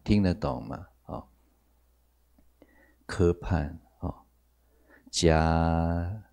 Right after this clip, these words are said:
杂在论文当中，啊，就像《金刚经》的三十二分，大家知道《金刚经》，现在我们在读诵的版本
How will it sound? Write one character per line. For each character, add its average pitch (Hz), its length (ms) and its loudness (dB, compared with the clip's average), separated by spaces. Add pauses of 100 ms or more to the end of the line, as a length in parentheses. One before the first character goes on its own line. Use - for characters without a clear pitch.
(800)
杂 78 340 0
在 85 300 2
论 85 340 4
文 73 300 -6
当 76 340 -4
中， 76 520 -6 (140)
啊， - 180 -18 (760)
就 98 120 6
像 92 260 6
《金 92 340 2
刚 87 320 2
经》 85 300 -2
的 73 180 -2
三 82 380 2
十 - 320 -4
二 76 240 -4
分， - 340 -10 (120)
大 104 80 6
家 107 80 8
知 107 160 -2
道 104 160 8
《金 98 200 2
刚 92 300 2
经》， 90 280 0
现 95 180 2
在 85 160 2
我 78 40 -2
们 76 240 -6
在 90 220 0
读 76 240 -4
诵 78 460 0
的 71 120 -6
版 76 440 -4
本 - 200 -6